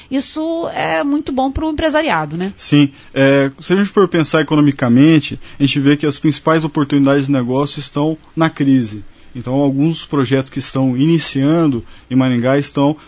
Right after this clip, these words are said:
Speaker 2: nesse momento, né, no meio dessa crise. E quando o investidor, sendo investidor aqui no Brasil ou um investidor estrangeiro,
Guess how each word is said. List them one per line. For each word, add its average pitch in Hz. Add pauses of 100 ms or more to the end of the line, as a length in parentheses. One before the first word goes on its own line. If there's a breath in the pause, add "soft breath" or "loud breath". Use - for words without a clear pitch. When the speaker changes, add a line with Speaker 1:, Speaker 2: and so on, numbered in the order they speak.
Speaker 2:
nesse 165
momento, 139 (300 soft breath)
né, 123
no 120
meio 139
dessa 143
crise. 120 (200 loud breath)
E 135
quando 208
o 226
investidor, 151
sendo 131 (200 soft breath)
investidor 135
aqui 120
no 151
Brasil 127
ou 120
um 131
investidor 127
estrangeiro, 120